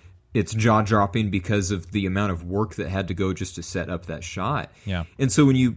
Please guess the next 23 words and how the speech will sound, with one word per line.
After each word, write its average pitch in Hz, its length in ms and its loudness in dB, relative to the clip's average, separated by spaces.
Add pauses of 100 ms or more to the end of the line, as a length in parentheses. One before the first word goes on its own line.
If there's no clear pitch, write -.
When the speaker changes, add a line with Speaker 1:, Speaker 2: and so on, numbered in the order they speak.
Speaker 1:
that 113 340 2
shot 127 300 0
pulls 113 360 -2
all 127 180 4
the 127 100 0
way 107 200 4
out 123 140 2
and 113 80 -4
you 104 60 -2
see 113 180 0
the 92 120 -4
tattered 110 540 0
Confederate 101 560 0
flag, 117 520 -2 (440)
again, 160 360 4
I 151 120 4
don't 170 240 0
see 156 260 4
that 123 240 4
as 110 200 0
like, 101 420 -2
"Darn 95 260 0
it, 92 320 -4